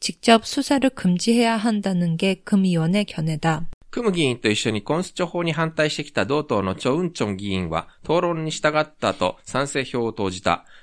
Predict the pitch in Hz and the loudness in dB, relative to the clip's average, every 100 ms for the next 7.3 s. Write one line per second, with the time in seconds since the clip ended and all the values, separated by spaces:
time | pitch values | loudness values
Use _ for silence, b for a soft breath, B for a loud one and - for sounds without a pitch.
0 | b - 214 147 131 107 95 - - 156 | b -4 -4 -2 -2 -2 -2 -4 -4 -4
1 | 160 151 147 143 143 143 139 98 92 110 | -2 -4 -4 -6 -4 -6 -2 -4 -4 -8
2 | 101 87 85 92 90 92 90 80 78 151 | -8 -6 -4 -2 -2 -2 -6 -8 -4 -4
3 | 151 107 113 - 107 107 - 90 80 80 | -4 -4 -6 -6 -10 -10 -8 -6 -6 -8
4 | b b - 147 151 147 151 143 143 131 | b b -4 -2 -2 -4 -4 -4 -4 -4
5 | 131 147 - 156 151 143 131 98 - 107 | -4 -6 -4 -6 -6 -6 -4 -4 -4 -6
6 | 143 139 147 131 123 135 101 90 87 80 | -4 -4 -2 -2 -2 -2 -4 -4 -8 -8
7 | 71 - - | -8 -12 -16